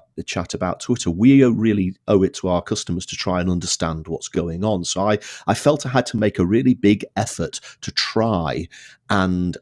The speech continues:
understand a little bit more about this thing called Web three.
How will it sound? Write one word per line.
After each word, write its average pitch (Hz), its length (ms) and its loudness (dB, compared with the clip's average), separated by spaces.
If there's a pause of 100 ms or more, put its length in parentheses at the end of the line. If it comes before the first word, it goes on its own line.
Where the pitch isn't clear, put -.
(260)
understand 101 760 0
a 92 80 2
little 104 260 2
bit 104 240 0
more 85 280 -4
about 87 340 -4
this 90 220 -4
thing 82 400 -4
called 85 380 -6
Web 78 260 -6
three. 107 480 0